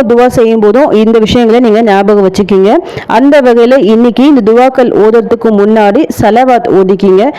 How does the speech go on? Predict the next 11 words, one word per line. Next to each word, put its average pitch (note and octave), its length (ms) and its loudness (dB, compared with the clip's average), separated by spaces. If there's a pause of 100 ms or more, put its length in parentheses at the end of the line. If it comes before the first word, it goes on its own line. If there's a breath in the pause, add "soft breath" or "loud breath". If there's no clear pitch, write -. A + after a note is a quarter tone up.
(180 loud breath)
எத்தனை C#4 340 0
முறை C4 260 2
வேணும்னாலும் A3+ 600 0
நீங்க G#3 140 0
ஓதலாம். F#3+ 440 0 (100)
சலவாத் G#3+ 420 0 (140)
ஓதிட்டு A3 340 0 (140)
பிறகு A#3+ 400 0
இப்ப G3+ 200 -2
இந்த G3+ 220 0
துவாக்களை A#3 400 0